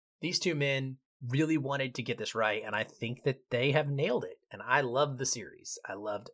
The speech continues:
pretty much everything about it. I'm excited to see where it goes from here.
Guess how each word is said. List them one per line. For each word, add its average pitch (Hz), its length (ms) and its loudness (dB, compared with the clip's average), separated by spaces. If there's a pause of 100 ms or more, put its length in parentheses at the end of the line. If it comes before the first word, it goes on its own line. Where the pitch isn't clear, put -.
(140)
pretty 139 180 0
much 123 160 -2 (120)
everything 143 260 2
about 131 240 6
it. 131 140 2 (140)
I'm 98 100 -14
excited 127 560 0 (460)
to - 80 -4
see 135 200 -2
where 123 380 4 (160)
it 101 140 -6
goes 110 240 -2
from 120 120 -6
here. 110 300 -6